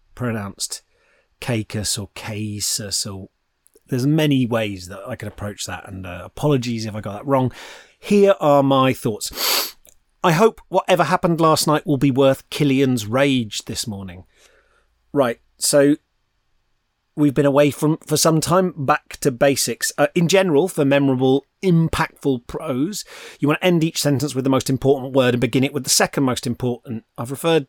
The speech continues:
to this in the past as the primacy recency effect. It's a thing in psychology about what we retain, but really that's just slapping a dubious sciencey veneer over it. There's lots of issues with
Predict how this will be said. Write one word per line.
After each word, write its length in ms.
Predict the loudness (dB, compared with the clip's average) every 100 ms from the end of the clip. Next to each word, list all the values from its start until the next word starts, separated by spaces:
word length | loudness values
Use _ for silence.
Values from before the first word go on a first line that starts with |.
| -8
to 100 | -4
this 260 | -2 -2 -4
in 160 | -4
the 60 | -6
past 480 | -4 -4 -4 -6 -8
as 280 | -4 -4 -6
the 100 | -10
primacy 560 | -4 0 2 0 0
recency 580 | -2 0 0 0 -2 -2
effect. 380 | 0 0 -2 -8
It's 180 | -8 -6
a 120 | -6 -8 -20 -18 -6
thing 140 | -2
in 80 | -2
psychology 560 | -2 -2 2 2 4
about 220 | 2 2 -2
what 120 | -4
we 120 | -2
retain, 400 | -2 0 0 2
but 120 | 0
really 220 | 2 2
that's 160 | 2 0
just 340 | -2 -4 -4
slapping 400 | -2 0 0 0
a 40 | -2
dubious 560 | 0 0 2 0 -2
sciencey 640 | -4 -2 -2 -2 -2 -2 -4
veneer 680 | -4 -2 0 2 2 2 0 -4 -18 -20 -20 -20 -6
over 300 | 0 0 2
it. 80 | 0
There's 180 | -2 0
lots 240 | 0 2
of 200 | -2 -2 _
issues 320 | -6 -2 -2
with 240 | -2 -2